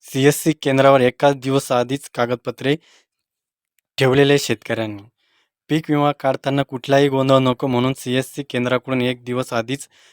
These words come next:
कागदपत्रे गोळा केले जात होते. रात्री उशिरापर्यंत काम करणारे या ठिकाणी स्वतंत्र यंत्रणा काम करीत आहे. त्यामुळे आत्ता उरलेल्या वेळामध्ये पं-, पुढील पंधरा दिवसामध्ये शेतकऱ्यांनी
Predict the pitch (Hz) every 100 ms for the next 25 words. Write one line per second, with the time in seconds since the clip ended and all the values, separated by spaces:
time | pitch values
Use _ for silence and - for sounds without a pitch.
0 | _ - 117 120 - 117 131 - _ _
1 | _ _ _ _ - - 123 127 127 131
2 | 120 117 107 - 107 _ _ _ _ -
3 | 120 135 131 - 143 143 139 139 - 131
4 | - 131 131 131 131 139 147 _ _ _
5 | 117 - 127 135 120 - 131 131 139 135
6 | 127 123 127 131 - 120 123 120 117 107
7 | 104 - _ _ _ 131 131 127 143 -
8 | _ _ _ 127 - _ 143 143 131 135
9 | 135 139 131 131 127 123 131 - 127 -
10 | 139 143 - 131 131 131 127 - 127 123
11 | 127 - 113 123 117